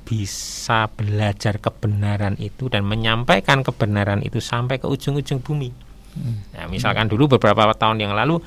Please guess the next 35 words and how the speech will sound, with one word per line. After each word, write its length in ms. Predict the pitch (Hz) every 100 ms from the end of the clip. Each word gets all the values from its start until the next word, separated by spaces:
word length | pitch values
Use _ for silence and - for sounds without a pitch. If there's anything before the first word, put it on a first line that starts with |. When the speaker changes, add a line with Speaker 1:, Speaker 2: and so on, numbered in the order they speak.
| - - - - -
Speaker 1:
eh, 340 | - 80 85 85
menjadi 400 | 92 104 98 -
murid 240 | 104 110
sejati 360 | 113 - 95 151
hanya 180 | 135 113
bisa 220 | 104 127
disetel 560 | - 101 95 - 123 131
di 100 | 113
radio, 600 | 110 107 139 131 127 165 -
Speaker 2:
Iya, 160 | - 127
Speaker 1:
ya. 160 | 110 117 151
Speaker 2:
betul. 460 | - - - -
Speaker 1:
Nah, 140 | 120 104
setelah 320 | 110 104 101
telat, 360 | 101 113 123 143
misalkan 400 | 120 110 107 110
habis 260 | 104 - 95
dari 220 | 95 95
pergi, 500 | 110 104 - 151 196 -
Speaker 2:
<laughs> 160 | - -
Speaker 1:
radionya 460 | 113 - 110 107 131
baterainya 640 | 101 95 110 107 107 110 107
habis, 480 | 101 143 135 202 -
<laughs> 60 |
waduh, 420 | 127 - 156 - 175
sudah 360 | - 143 131
nggak 180 | 113 101
bisa 220 | 101 - 101
lihat 200 | 101 95
lagi. 120 | 95 - - -
Tapi 220 | 147 190
sekarang, 380 | 202 - 202 247 - - -
nah, 180 | - 98
kita 220 | 107 147
bisa 420 | 220 202 - 180